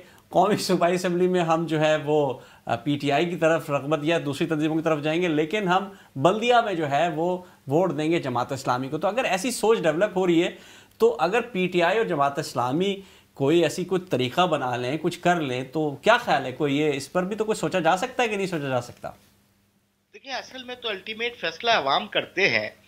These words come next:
Speaker 1: हम्म।
Speaker 2: और हमारी और पीटीआई की तो कोई ऐसी दूरियां हैं भी नहीं, अल्हम्दुलिल्लाह। हम उनके साथ, सिराजुल हक साहब उनके दौर में मिनिस्टर रहे हैं और दो दफ़ा रहे हैं फाइनेंस मिनिस्टर,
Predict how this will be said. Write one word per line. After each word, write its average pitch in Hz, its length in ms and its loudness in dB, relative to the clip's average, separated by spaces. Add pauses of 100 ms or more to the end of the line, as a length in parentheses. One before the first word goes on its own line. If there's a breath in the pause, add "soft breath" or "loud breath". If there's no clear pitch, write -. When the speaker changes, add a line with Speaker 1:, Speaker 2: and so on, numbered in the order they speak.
(180 loud breath)
Speaker 1:
हम्म। 123 140 -2
Speaker 2:
और 208 160 8
हमारी 170 460 4
और 233 120 4
पीटीआई 208 520 2
की 220 140 -10
तो 220 160 -4
कोई 220 240 -2
ऐसी 180 320 4
दूरियां 180 440 2
हैं 180 200 4
भी 214 120 0
नहीं, 127 160 0
अल्हम्दुलिल्लाह। 110 680 2 (520 loud breath)
हम 190 220 2
उनके 170 320 0
साथ, 165 260 4
सिराजुल 165 500 0
हक 165 140 -2
साहब 190 260 2
उनके 156 240 -8
दौर 135 240 0
में 170 120 -4
मिनिस्टर 131 500 -4
रहे 123 240 2
हैं 107 240 0
और 170 220 6
दो 151 180 0
दफ़ा 190 260 4
रहे 143 160 2
हैं 135 100 2
फाइनेंस 127 460 0
मिनिस्टर, 117 380 -12